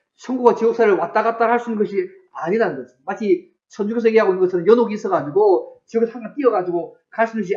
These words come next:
아니라고 말씀합니다. 죽고 나면 산자와 죽은 자가 교제할 수 없는 걸 얘기합니다. 죽은 사람이 귀신 돼가지고 제사 음식도 못 먹고요, 산자와 죽은 자도 교제할 수도 없고,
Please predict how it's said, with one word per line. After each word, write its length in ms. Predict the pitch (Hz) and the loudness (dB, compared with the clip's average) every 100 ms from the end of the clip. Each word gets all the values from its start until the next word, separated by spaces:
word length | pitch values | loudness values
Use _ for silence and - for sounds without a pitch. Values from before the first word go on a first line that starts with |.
| - | -6
아니라고 300 | 160 220 196 | 0 2 4
말씀합니다. 560 | 160 135 147 127 113 _ _ _ _ | 0 -8 -14 -18 -18 _ _ _ _
죽고 240 | - 269 233 | -14 4 6
나면 640 | 233 240 220 254 226 175 - - | 6 4 4 6 4 2 -8 -20
산자와 560 | _ - 208 214 240 226 | _ -4 0 6 6 6
죽은 220 | 240 233 | 2 2
자가 240 | 214 190 - | 2 2 0
교제할 320 | 160 160 226 | -2 2 2
수 120 | 190 | 0
없는 200 | 170 190 | -4 0
걸 160 | 190 143 | 0 0
얘기합니다. 400 | 139 127 117 _ _ _ _ _ _ | -8 -16 -20 _ _ _ _ _ _
죽은 220 | 262 254 | -6 0
사람이 300 | 220 214 202 | 2 2 -2
귀신 280 | 190 180 220 | -6 -8 4
돼가지고 720 | 233 220 185 190 170 - - | 6 6 4 2 2 0 -8
제사 240 | 180 175 | -4 -2
음식도 240 | 208 220 196 | -2 -2 -4
못 120 | 156 | -2
먹고요, 500 | 190 190 185 254 294 _ _ _ | -4 -2 -2 -4 -10 _ _ _
산자와 540 | _ - 220 254 240 | _ -4 0 2 2
죽은 220 | - 269 247 | 2 2 4
자도 160 | 220 | 4
교제할 260 | 175 160 196 | 4 2 0
수도 160 | 190 | 0
없고, 600 | 143 - 214 170 123 - | -6 0 2 4 0 -8